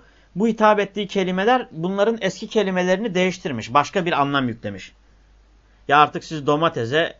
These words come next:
patlıcan deyin, patlıcana kuru fasulye deyin gibi. Eğer böyle bir şey olsaydı insanlar Kur'an'ı anlamak için Allah'ın bu değiştirdiği lafızların hangisi olduğunu nakletme ihtiyacı duyardı. Herkes birbiriyle konuşurdu, meşhurlaşırdı bu.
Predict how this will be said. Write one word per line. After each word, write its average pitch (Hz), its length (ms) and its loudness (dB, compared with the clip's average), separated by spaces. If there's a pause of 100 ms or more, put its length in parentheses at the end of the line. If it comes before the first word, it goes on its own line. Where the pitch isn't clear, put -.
(100)
patlıcan 143 560 0
deyin, 135 180 -6
patlıcana 135 580 -2
kuru 135 160 -10
fasulye 127 380 -4
deyin 101 200 -8
gibi. 95 160 -18 (3000)
Eğer 143 300 6
böyle 196 260 6
bir 196 100 -4
şey 220 160 -2
olsaydı 220 400 -2
insanlar 202 640 0
Kur'an'ı 196 340 0
anlamak 208 380 -2
için 170 300 -8 (800)
Allah'ın 202 560 6
bu 196 120 2
değiştirdiği 202 560 2
lafızların 185 500 0
hangisi 202 420 -2
olduğunu 190 560 0 (400)
nakletme 202 560 4
ihtiyacı 175 440 2
duyardı. 107 440 -2
Herkes 202 440 2
birbiriyle 170 420 -2
konuşurdu, 147 480 -6
meşhurlaşırdı 139 720 -4
bu. 104 140 -10